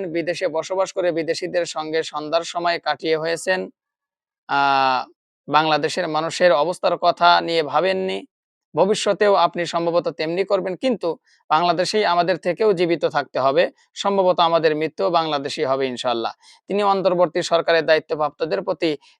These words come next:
তীব্র স্বরেই ইঙ্গিত করে বলেন, "এই মানুষগুলো যারা কখনো দেশের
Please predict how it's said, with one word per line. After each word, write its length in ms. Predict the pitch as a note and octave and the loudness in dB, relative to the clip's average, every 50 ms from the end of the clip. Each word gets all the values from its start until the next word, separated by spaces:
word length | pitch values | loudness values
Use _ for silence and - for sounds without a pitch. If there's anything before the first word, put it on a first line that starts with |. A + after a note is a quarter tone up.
| _ - - | _ -2 0
তীব্র 260 | B3 B3 G3+ A3+ G#3+ G#3 F3+ C#3+ - _ _ _ _ _ - | 2 4 6 6 8 8 6 6 4 _ _ _ _ _ -10
স্বরেই 440 | - - - - F3+ F#3+ G#3+ A3+ A3+ G#3 G3+ | -8 -4 0 2 4 6 6 6 4 4 0
ইঙ্গিত 280 | G3 F#3+ F3+ F#3 D#3 _ - | 0 2 2 0 -2 _ 2
করে 180 | F3 E3 E3 D#3 | 4 4 6 6
বলেন, 280 | D#3 D#3 E3 D#3+ C3+ B2+ C#3+ _ _ _ _ | 6 6 6 4 2 0 -2 _ _ _ _
"এই 160 | - E3+ F#3 G3+ | -2 0 0 2
মানুষগুলো 520 | G3+ G3 F#3 G3 G#3+ G#3+ G3 F#3+ G#3+ G#3 G#3 | 2 0 0 0 0 0 0 2 2 2 4
যারা 200 | F3 F#3+ F3+ F3+ E3 - | 4 4 4 4 4 4
কখনো 300 | - E3+ - F#3 F#3+ F#3 E3+ | 2 0 0 0 -4 -4 -2
দেশের 400 | D3+ E3+ E3 - - G3 G#3+ | 0 -2 -2 0 2 2 2